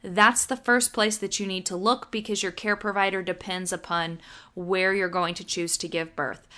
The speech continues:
I'll make sure to link to that episode in the show notes, and you can go back and listen to that if you missed it, so that you've got the whole series.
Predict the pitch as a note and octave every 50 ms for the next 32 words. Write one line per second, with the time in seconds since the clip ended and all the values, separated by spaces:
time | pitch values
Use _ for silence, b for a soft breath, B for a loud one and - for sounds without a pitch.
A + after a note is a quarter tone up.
0 | B B B B - A#3 C4 D4 D#4+ D#4+ - - D4+ C#4 C4+ - C#4+ B3 A#3+ A#3
1 | A3+ A#3+ B3 A#3+ C4+ A3+ A3 G3+ G3+ G#3+ A3 A3 A3 A#3+ A#3 - A#3+ A#3 A3+ A3+
2 | G#3 G3+ F#3 F#3 - G3+ F#3+ G3+ G#3 A3+ C4+ - - - G#3+ G3+ G3+ G3+ F#3 -
3 | G3 F3 F#3 F#3+ F#3+ G3+ G#3+ G#3+ G#3+ - G#3+ F#3+ F#3 F#3+ F#3+ - - A3 G#3+ A3+
4 | G3+ G#3 G3 F#3+ F#3+ F3+ - E3+ E3 E3 F3+ B3 - - - F#4 G4+ F#4+ B B
5 | B B B B - - G#3+ A3 A3 - A3 G#3 G#3 G#3 G3 G3+ G3+ G3 F#3 G3
6 | F#3+ F#3 F3+ - - F#3 F3+ F#3 G3+ B3+ D4+ D#4+ - -